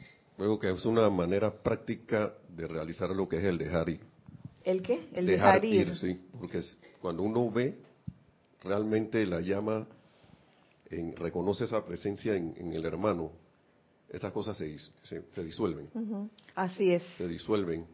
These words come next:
Speaker 1: y uno, ahí uno realiza, "Vean acá, esto es el dejar ir". Esto es el dejar ir esos sentimientos de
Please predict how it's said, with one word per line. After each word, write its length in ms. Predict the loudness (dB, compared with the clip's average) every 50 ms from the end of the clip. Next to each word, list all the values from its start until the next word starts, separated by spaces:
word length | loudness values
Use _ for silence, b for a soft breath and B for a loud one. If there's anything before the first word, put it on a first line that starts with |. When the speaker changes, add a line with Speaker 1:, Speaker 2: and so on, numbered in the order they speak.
| -20 -20 _ _
Speaker 1:
y 100 | -8 -4
uno, 240 | -2 0 0 0 -2 -4 -10 -6
ahí 180 | -4 -2 0 0
uno 180 | 0 0 0 0
realiza, 320 | 0 0 -2 0 0 -2
"Vean 180 | -2 0 -2 -2
acá, 120 | -4 -6
esto 340 | -6 -4 -6 -4 -4 -4 -4
es 60 | -4
el 80 | -4 -6
dejar 280 | -8 -8 -8 -10 -10
ir". 140 | -10 -12 -12 -16 -20 _ _ _ b b b b b b b b b -20 -20 -20 -16
Esto 220 | -16 -14 -8 -4 -4
es 60 | -2
el 40 | -2
dejar 220 | -2 -2 0 0 0 0
ir 160 | -2 -4 -6 -6
esos 260 | -8 -8 -6 -6 -4
sentimientos 640 | -4 -4 -4 -4 -4 -4 -4 -4 -2 -2 -4 -4 -4
de 160 | -6 -10 -12